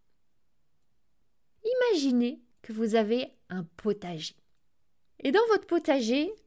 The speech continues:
vous faites pousser des carottes, des salades, des poireaux et des pommes de terre. Vous êtes parti de minuscules graines.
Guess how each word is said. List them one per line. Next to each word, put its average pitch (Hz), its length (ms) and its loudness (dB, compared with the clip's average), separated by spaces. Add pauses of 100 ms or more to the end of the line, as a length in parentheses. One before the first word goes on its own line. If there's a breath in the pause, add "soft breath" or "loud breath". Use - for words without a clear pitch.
vous 240 160 -4
faites 285 260 -2
pousser 277 760 0
des 214 180 -2
carottes, 240 640 0
des 208 100 -4
salades, 196 960 -4
des 220 160 -2
poireaux 196 480 0
et 196 80 2
des 165 120 -6
pommes 170 220 -6
de 156 120 -4
terre. - 440 -18 (540)
Vous 226 220 0
êtes 453 320 0
parti 311 520 -4 (600)
de 247 400 -4
minuscules 226 1400 2
graines. - 580 -6